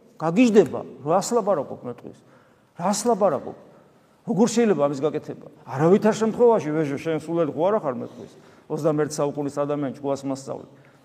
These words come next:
ამიტომ, ესე იგი, ჩვენ აუცილებლად უნდა ვისწავლოთ საკუთარ ნებელობაზე უარის თქმა. თორე მაშინ უარი ვთქვათ ქრისტიანობაზე, იმიტომ რომ ჩვენ გვაქვს ეს კადნიერება, ღ-, ღმერთს მამას უწოდებთ და მერე ვეუბნებით, ჩემმა ნებამ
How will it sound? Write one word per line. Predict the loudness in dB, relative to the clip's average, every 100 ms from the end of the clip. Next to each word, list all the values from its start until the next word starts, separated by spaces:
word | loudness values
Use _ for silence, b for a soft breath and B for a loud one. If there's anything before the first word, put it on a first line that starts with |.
| b 0
ამიტომ, | 4 6 6 6 4 B B B 0
ესე | 2 4
იგი, | 2 2
ჩვენ | -2 0 4 8
აუცილებლად | 10 8 8 4 6 6
უნდა | 6 6
ვისწავლოთ | 6 4 2 2
საკუთარ | 0 -2 0 2
ნებელობაზე | 6 8 10 10 8 8 8
უარის | 10 10 6
თქმა. | 0 0 -2 -4 -16 -20 -20 _ _
თორე | 4 8 10
მაშინ | 8 6 8
უარი | 8 8
ვთქვათ | 2 -4
ქრისტიანობაზე, | -6 -4 0 0 0 -2 -2
იმიტომ | -2 2
რომ | 4 2 -4
ჩვენ | -4 -2 0
გვაქვს | 4 6 6 2
ეს | 2
კადნიერება, | 2 2 2 2 2 2 0 -6
ღ-, | -8 -6 -4 -2
ღმერთს | 0 2 0 2
მამას | 4 4 2
უწოდებთ | 2 4 4 4 4
და | 4
მერე | 6 8
ვეუბნებით, | 8 6 4 0 -4 B B B
ჩემმა | -6 -2 0 2
ნებამ | 2 4 4